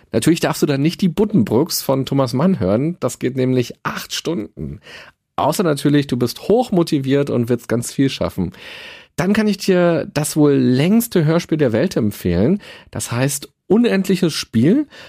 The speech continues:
und basiert auf dem Roman Unendlicher Spaß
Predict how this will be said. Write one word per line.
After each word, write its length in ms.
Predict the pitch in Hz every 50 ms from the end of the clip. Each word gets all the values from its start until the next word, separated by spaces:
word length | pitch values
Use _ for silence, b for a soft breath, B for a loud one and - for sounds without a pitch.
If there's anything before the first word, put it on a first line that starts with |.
| B B
und 280 | - 147 160 - -
basiert 340 | - 147 127 147 156 156 -
auf 160 | - 131 135
dem 180 | 135 139 131 131
Roman 600 | 123 120 123 123 120 110 104 107 120 135 139 139 B B B B _
Unendlicher 720 | - 185 190 185 - - 151 151 - 170 139 - 135 120
Spaß 720 | 113 - - - - - 117 127 127 113 85 73 - -